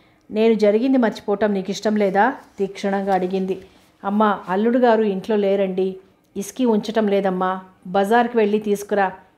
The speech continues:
"డబ్బులు?" బుచ్చమ్మ సందేహంగా చూసింది. ద్రౌపది లేచి బీరువా వెతికింది. చిల్లి పైసా కూడా లేదు.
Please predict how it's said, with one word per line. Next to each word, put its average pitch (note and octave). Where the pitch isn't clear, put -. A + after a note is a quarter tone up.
"డబ్బులు?" G3
బుచ్చమ్మ G3+
సందేహంగా G#3
చూసింది. F#3+
ద్రౌపది A3+
లేచి G3+
బీరువా G3
వెతికింది. F#3+
చిల్లి G#3
పైసా F#3+
కూడా G3
లేదు. F#3